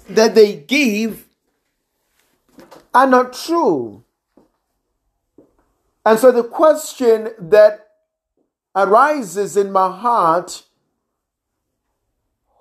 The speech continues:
"Who am I?" Does my family know who I am? My colleagues?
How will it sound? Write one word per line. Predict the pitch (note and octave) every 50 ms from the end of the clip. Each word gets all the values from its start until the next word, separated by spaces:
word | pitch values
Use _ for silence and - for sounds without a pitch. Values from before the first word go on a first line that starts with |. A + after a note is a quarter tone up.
| - -
"Who | C4+ C#4 C4+ - - - -
am | G3 G#3+ A3 G#3+ G3 - - -
I?" | D3+ C#3 B2 A2+ G#2+ G2 F#2 - _ _ _ _ _ _ _ _ _ _ _ _ _ _ _ _ _ _ _ _ _ _ _ _ _ _ _ _ _ _ _ _ _ _ _ _ _ _ _ _ _ _ _ _ _ _ _ _ _ _ _ _ _ _ _ _ _ _ _ _ _ _ _ _
Does | - G3+ G#3 -
my | F#3+ G3 F3+
family | - - B3+ B3+ C4 B3 B3 A#3 G#3+ G3+
know | F#3+ F#3 G3 A#3 A#3+ A3 F#3+
who | F#3 F#3+ F#3+
I | F3 D3+ D3 D3+ D#3+ D3+ C#3+
am? | C3+ A#2+ A2+ G#2+ G2+ G#2+ _ _ _ _ _ _ _ _ _ _ _ _ _ _ _ _ _ _ _ _ _ _ _ _ _ _ _ _ _ _ _ _ _ _ _ _ _ _ _ _ _ _ _ _ _ _ _ _
My | - F3+ F#3 F#3 F3+
colleagues? | F#3 - F#3 F3 F#3 G#3+ A#3+ C4 C4+ C4+ - - - - _ _